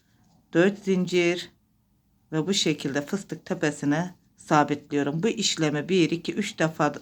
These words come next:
yapıyoruz. Bir, iki, üç, dört, beş zincir. Hemen bir alttaki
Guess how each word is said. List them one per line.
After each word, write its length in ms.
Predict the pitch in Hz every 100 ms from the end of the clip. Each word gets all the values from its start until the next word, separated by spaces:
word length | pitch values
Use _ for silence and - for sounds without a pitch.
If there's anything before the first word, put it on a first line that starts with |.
| _ -
yapıyoruz. 720 | 147 - - 135 147 160 - _ _ _ _ _ - - _ -
Bir, 360 | 226 190 165 -
iki, 500 | 190 196 - 156 -
üç, 360 | 180 170 - -
dört, 440 | 165 156 151 - -
beş 220 | 165 202
zincir. 640 | - 185 180 180 180 180 _ _ _ _
Hemen 480 | - 240 220 185 170
bir 120 | 214 220
alttaki 680 | 165 147 - 147 - 143